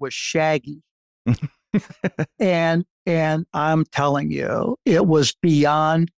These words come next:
Speaker 1: the great concert. You, you can, you cannot believe how great a concert it was. The, the two of them together, I mean, the place was on fire,
Speaker 2: Mm-hmm.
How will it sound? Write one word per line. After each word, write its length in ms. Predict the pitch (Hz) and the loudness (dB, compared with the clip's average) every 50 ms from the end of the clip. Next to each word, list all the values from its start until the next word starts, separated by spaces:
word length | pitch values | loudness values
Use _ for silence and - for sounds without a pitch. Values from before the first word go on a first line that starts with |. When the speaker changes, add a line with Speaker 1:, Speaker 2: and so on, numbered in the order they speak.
| _ | _
Speaker 1:
the 120 | - 147 135 | -4 -4 -2
great 340 | - 139 143 143 147 139 _ | 0 0 0 0 0 -2 _
concert. 420 | - 135 139 139 131 - 139 135 - - | -4 -2 -2 -2 -2 -2 -4 -4 -2 -2
You, 120 | 147 165 - | -4 -2 0
you 160 | 180 147 143 | 0 0 0
can, 240 | - 151 143 156 - - | 2 0 0 0 -2 -2
you 140 | - 185 170 | -2 0 0
cannot 400 | 170 - 170 175 175 175 175 175 | 0 2 2 2 2 2 2 2
believe 280 | 170 151 156 147 135 - | 2 2 2 2 0 0
how 120 | 131 131 | -2 -4
great 220 | 127 135 139 139 131 | -2 -2 -4 -2 -2
a 60 | 131 | -4
concert 360 | - 131 135 - - - 127 | -4 -2 -4 -4 -4 -4 -6
it 120 | 123 131 - | -6 -6 -6
was. 360 | 127 123 123 - - - - _ _ _ _ _ _ _ _ _ _ _ _ | -6 -6 -6 -6 -10 -12 -12 _ _ _ _ _ _ _ _ _ _ _ _
The, 180 | - 165 151 151 - | 0 0 0 0 0
the 200 | - 170 160 160 151 | 0 0 0 2 2
two 220 | - 190 196 185 | 2 2 4 4
of 60 | 180 165 | 4 4
them 200 | 180 170 170 - | 2 2 2 0
together, 560 | 170 165 156 165 156 156 156 160 160 160 - _ _ _ _ _ _ _ - | 0 0 0 0 0 2 2 0 0 -2 -4 _ _ _ _ _ _ _ -6
I 120 | - 151 139 | -4 -4 -2
mean, 180 | 143 156 151 | 0 0 0
the 100 | 143 147 | 0 -2
place 380 | - - 185 185 175 170 - - | -2 0 0 2 2 0 0 0
was 160 | 156 147 147 | 0 0 2
on 180 | 156 156 147 147 | 0 0 -2 -2
fire, 500 | - 151 143 135 139 - - 151 156 - _ - | -2 -2 -2 -2 -2 -2 -4 -8 -10 -10 _ -6
Speaker 2:
Mm-hmm. 220 | - 90 87 107 | -4 -2 0 0